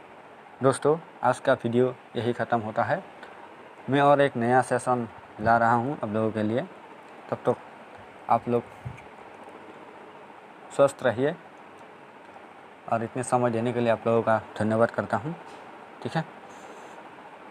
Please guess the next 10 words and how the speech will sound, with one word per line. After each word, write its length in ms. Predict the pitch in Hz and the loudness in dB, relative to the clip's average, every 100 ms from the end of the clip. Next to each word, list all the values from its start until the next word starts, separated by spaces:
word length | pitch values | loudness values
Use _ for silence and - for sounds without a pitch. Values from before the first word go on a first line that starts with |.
| - - - - - - - | -20 -20 -20 -20 -20 -20 0
और 100 | 123 | 4
अगर 200 | 117 113 | 6 4
वीडियो 260 | 120 120 131 | 0 0 4
को 60 | |
अच्छा 240 | 123 - 131 | 4 4 4
लगा 260 | 120 120 170 - - | 4 2 0 -6 -8
तो 60 | 117 | -2
like 220 | 107 120 | 0 2
ज़रूर 220 | 113 117 | 0 0
करना 280 | 113 113 131 | 0 0 -2